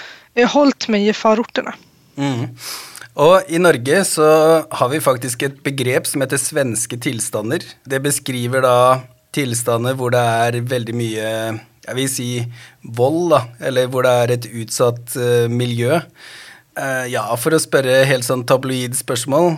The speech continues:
Speaker 2: är du inte rädd för att jobba i såna områden?
Speaker 1: Nej, verkligen inte. Det är väldigt lugnt i Hammarkullen. Jag upplevde att det var lugnt även när jag arbetade i Rinkeby. Vi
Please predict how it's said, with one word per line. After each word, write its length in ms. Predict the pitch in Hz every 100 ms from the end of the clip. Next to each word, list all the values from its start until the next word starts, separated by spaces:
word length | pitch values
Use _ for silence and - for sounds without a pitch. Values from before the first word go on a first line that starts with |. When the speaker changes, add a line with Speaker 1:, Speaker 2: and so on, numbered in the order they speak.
| 151
Speaker 2:
är 120 | - 127
du 40 |
inte 340 | 123 139 135 135
rädd 280 | 123 117
för 180 | - 139
att 80 | 131
jobba 260 | 135 120 120
i 240 | 120 123
såna 220 | 131 127
områden? 460 | 123 120 113 156 233 - - _ _ - - - - -
Speaker 1:
Nej, 360 | 240 240 247 240
verkligen 500 | 247 240 269 254 247
inte. 340 | 226 - 233
Det 100 | 220 269
är 40 |
väldigt 340 | 285 311 277 240
lugnt 300 | 254 320 349
i 20 |
Hammarkullen. 720 | 330 262 214 - 226 233 269 269
Jag 160 | 254
upplevde 400 | 277 - 311 285
att 80 | 311
det 60 | 294
var 100 | 285
lugnt 280 | 277 247 269
även 200 | 233 233
när 80 |
jag 60 | 240
arbetade 400 | 214 226 - 226
i 60 | 226
Rinkeby. 600 | 240 208 208 185 226 269 - - - - - -
Vi 440 | 233 302 294 277